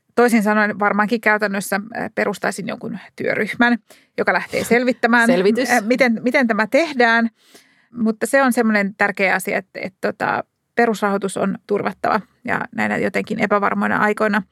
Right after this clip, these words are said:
Speaker 1: Nyt paljon ton tutkimusrahoituksen kanssa sitä tulee uutinen, että nyt sitä vähennetään ja sit se palautetaan ja sit se vähennetään. Ja, ja tää luo valtavaa epävarmuutta.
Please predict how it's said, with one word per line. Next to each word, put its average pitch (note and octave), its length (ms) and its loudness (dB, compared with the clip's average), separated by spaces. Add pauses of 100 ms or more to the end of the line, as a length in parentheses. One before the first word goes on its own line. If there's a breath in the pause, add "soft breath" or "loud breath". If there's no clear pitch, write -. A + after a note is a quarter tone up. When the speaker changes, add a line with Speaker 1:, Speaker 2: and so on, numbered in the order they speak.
(380 soft breath)
Speaker 1:
Nyt A#3+ 160 -4
paljon A3+ 360 2 (320)
ton G3+ 180 0
tutkimusrahoituksen G3 840 -4
kanssa G#3 300 -2
sitä - 400 -4 (280)
tulee G#3+ 260 4
uutinen, F#3+ 420 0
että - 140 -6
nyt G#3 120 -6
sitä - 200 -6
vähennetään G3+ 600 -2
ja G#3 100 -4
sit G#3+ 140 -10
se G#3+ 80 -4
palautetaan A3 720 -2
ja A3 60 -4
sit - 140 -16
se A3+ 140 -8
vähennetään. G#3+ 600 -2
Ja, G3+ 120 0 (440 soft breath)
ja - 300 0 (340)
tää A3 180 2
luo G3+ 220 2 (100)
valtavaa G#3 440 0
epävarmuutta. G#3 680 -2